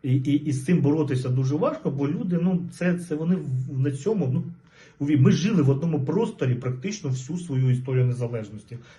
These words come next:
в одному культурному просторі. З-, завоювати його назад дуже важко. І тепер російська влада, російська держава нам допомагає, бо я впевнений, що через два-три роки такої діяльності, е,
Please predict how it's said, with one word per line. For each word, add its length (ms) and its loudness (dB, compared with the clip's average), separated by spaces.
в 60 -4
одному 440 4
культурному 600 2
просторі. 520 -6
З-, 240 -2
завоювати 640 0
його 140 0
назад 540 -6
дуже 280 -6
важко. 460 -6
І 180 -2
тепер 480 0
російська 540 0
влада, 440 0
російська 460 -2
держава 420 -2
нам 260 4
допомагає, 680 -2
бо 140 0
я 60 -4
впевнений, 540 2
що 180 -8
через 380 -6
два-три 560 -4
роки 320 -6
такої 500 -2
діяльності, 1000 -2
е, 420 6